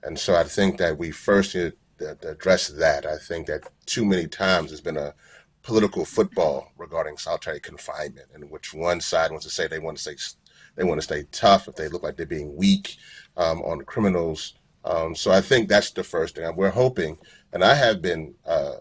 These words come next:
uh, very, um, I won't say pleased, but very encouraged, um, to see, particularly when it comes to children, um, on both sides of the aisle, Republican and Democrat,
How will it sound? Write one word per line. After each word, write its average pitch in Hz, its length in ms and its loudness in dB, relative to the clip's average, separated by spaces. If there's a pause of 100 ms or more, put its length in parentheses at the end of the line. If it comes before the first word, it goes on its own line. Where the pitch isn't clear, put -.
uh, - 240 -16 (260)
very, 101 540 4 (360)
um, 73 360 -10 (240)
I - 40 -18 (300)
won't 143 140 -2
say 127 100 4
pleased, 101 520 0
but 82 100 -2
very 95 160 8
encouraged, 82 720 2 (340)
um, 82 220 -2
to 87 160 -6
see, 104 360 2
particularly - 460 -2
when 98 80 2
it - 40 -8
comes 87 180 2
to - 100 -10
children, - 540 0 (200)
um, 78 320 -8
on 90 200 0
both 107 260 6
sides 87 180 0
of 82 60 -4
the - 140 -2
aisle, 78 400 -4 (180)
Republican 95 720 0
and 87 220 2
Democrat, 78 520 -2